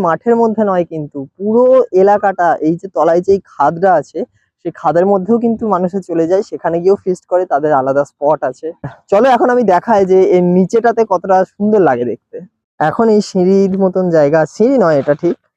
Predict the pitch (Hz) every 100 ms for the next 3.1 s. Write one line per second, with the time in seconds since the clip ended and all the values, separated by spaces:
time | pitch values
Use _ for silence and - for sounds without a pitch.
0 | _ _ 147 156 165 160 160 160 160 151
1 | - 151 160 170 160 156 _ _ _ _
2 | _ 131 143 175 208 160 - 165 143 -
3 | -